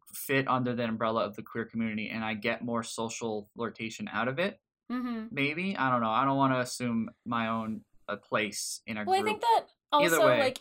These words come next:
Speaker 2: you've been to some places where they are working on making everybody feel safe, like House of Yes.
Speaker 1: Oh, House of Yes is incredible.
Speaker 2: And I actually knew the lighting engineer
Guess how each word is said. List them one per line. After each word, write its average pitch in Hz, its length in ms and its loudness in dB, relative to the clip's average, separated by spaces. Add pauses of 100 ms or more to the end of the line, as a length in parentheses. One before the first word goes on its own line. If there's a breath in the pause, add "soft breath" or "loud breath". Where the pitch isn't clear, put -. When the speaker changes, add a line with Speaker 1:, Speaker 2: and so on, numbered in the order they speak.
Speaker 2:
you've 302 560 -4
been 330 220 2
to 320 100 -6
some 262 300 0
places 240 560 -4
where 226 280 4
they 226 120 2
are 214 300 4
working 208 420 -2
on 196 500 -6 (320)
making 220 380 -6 (100)
everybody 233 480 2
feel 196 220 -6
safe, - 360 -6
like 196 140 -6
House 226 240 0
of 220 100 -6
Yes. - 540 -4 (200)
Speaker 1:
Oh, 156 140 6
House 139 240 4
of 135 80 -6
Yes 131 200 2
is 107 100 -10
incredible. 104 600 0 (200)
Speaker 2:
And 247 140 0
I 240 60 4
actually 240 400 0
knew 220 600 -4 (600)
the 214 720 -6 (160)
lighting 247 400 6
engineer 220 720 -2